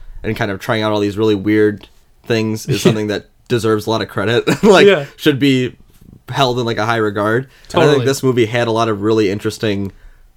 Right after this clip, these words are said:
Speaker 1: cool, unique ideas. I mean, some of the effects I think weren't great. Like
Speaker 2: <laughs> Yeah, the effects,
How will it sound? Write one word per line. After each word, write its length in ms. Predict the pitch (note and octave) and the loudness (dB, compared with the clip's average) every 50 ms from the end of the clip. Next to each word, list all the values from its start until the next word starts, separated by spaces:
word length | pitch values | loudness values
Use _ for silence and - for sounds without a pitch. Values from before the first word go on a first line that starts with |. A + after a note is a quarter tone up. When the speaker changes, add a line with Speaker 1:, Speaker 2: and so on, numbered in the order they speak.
| _ | _
Speaker 1:
cool, 500 | - - - B2+ A#2 A2 G#2+ G#2 G2+ G2 G#2 | -12 -2 2 4 4 6 4 4 2 0 -2
unique 300 | A2+ A2 A2+ A2 A2 A2+ | -2 -2 -2 -2 -2 -2
ideas. 640 | G#2 G2 F#2 G#2 G#2 G2+ F#2 F2 F2 F#2 - - _ _ _ _ _ _ _ _ _ _ _ _ _ _ _ _ _ - _ - | -4 -4 -2 0 0 0 2 0 -2 -4 -4 -10 _ _ _ _ _ _ _ _ _ _ _ _ _ _ _ _ _ -20 _ -6
I 100 | - B2 | -4 -2
mean, 120 | C3+ C3+ B2 | 0 0 0
some 180 | - F#3 F3+ | 0 0 2
of 60 | F3 E3 | 4 4
the 80 | E3 | 4
effects 360 | D#3 D#3 - D3+ D3 C#3 - | 4 2 2 0 0 0 0
I 80 | C3+ A#2+ | -4 -2
think 200 | - C#3 A#2+ G2 | -2 -4 -4 -2
weren't 280 | G2 A2 A#2 - - - | -2 -2 -2 -4 -6 -6
great. 400 | - G2 G2 G#2 A2 - - _ _ _ _ _ _ _ _ _ _ _ | -4 0 0 0 0 -2 -4 _ _ _ _ _ _ _ _ _ _ _
Like 420 | - D#3 B2 G#2+ G#2+ G3+ - - - - - - | -10 -4 -2 0 0 0 0 -2 -8 -18 -18 -20
Speaker 2:
<laughs> 120 | - E3+ | -16 -6
Yeah, 220 | - F#3+ A#3 B3 A#3 | 0 2 2 2 2
the 140 | G#3 B3 B3+ | 2 0 -2
effects, 400 | - - D#4 D#4 D#4 - - | 0 0 -2 -2 -2 -6 -14